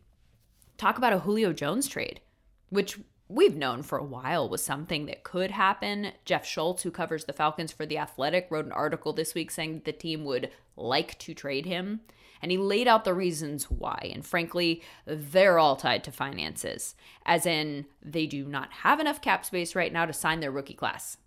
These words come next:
Right? They have somewhere in the ballpark of four hundred to six hundred thousand dollars available, and they need, like, seven to eight million. So they have to do something, and they've already used up most of their options. They restructured a bunch of contracts, they cut a few players, they cut the salary of one player, Dante Fowler, and now, according to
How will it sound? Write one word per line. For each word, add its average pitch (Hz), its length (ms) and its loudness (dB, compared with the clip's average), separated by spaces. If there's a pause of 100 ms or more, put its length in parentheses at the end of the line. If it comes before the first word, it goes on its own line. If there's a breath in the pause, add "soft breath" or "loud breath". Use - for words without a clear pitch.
(400)
Right? 160 180 -4
They 185 100 0
have 185 180 0
somewhere 190 240 -4
in 190 80 -2
the 180 40 -2
ballpark 156 480 2
of - 80 -4
four 208 360 -4
hundred 190 300 -2
to 143 80 -6
six 196 280 -6
hundred 208 300 -4
thousand 180 340 2
dollars 190 400 2
available, 151 480 -2
and 156 160 -4
they 156 60 -2
need, 160 240 -6
like, 165 180 -2
seven 151 520 -4
to - 100 -8 (100)
eight 143 300 -10
million. 139 720 -4 (480 loud breath)
So 156 480 4 (220 loud breath)
they 202 300 4
have 185 280 0
to - 120 -4
do 165 140 -2
something, 147 520 -2
and 156 100 -2
they've 160 140 2
already 185 340 4
used 165 320 -4
up - 140 -2
most 139 280 -6
of 127 120 -8
their - 200 -4
options. - 520 -4
They 135 120 -2
restructured 185 720 -2
a 180 40 0
bunch 175 240 0
of 165 80 -6
contracts, 165 580 0
they - 140 -12
cut 202 260 -2
a 190 40 -4
few 190 200 -6
players, 170 480 0
they - 100 -6
cut - 220 -10
the - 60 -12
salary 180 640 4
of 165 120 -2
one 160 280 -2
player, 160 420 -2
Dante 151 320 -8
Fowler, 151 400 -2
and 113 180 -8
now, 180 300 2
according 160 400 -2
to 135 200 -4